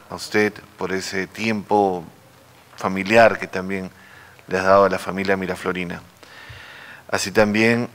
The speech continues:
eh, conozco los sacrificios de los comisarios, tanto de familia, turismo y los dos de nuestro distrito,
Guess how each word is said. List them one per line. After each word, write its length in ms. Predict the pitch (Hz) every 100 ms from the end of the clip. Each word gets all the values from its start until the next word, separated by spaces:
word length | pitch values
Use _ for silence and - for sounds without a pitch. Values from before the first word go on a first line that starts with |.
| -
eh, 460 | 104 98 98 98 - -
conozco 480 | - 107 117 117 127
los 120 | 110
sacrificios 580 | 98 90 92 107 117 113
de 60 |
los 120 | 101 95
comisarios, 840 | 98 90 - 117 107 98 101 - - - - _ _ _ _ - - -
tanto 340 | 98 92 101
de 220 | 90 90 80 - - - - - - - -
familia, 600 | - 95 110 110 98 95
turismo 680 | 90 92 107 107 101 101 -
y 80 | 101
los 180 | 87 90
dos 220 | 104 107
de 80 | 104
nuestro 300 | 92 - 87
distrito, 500 | 85 - 101 98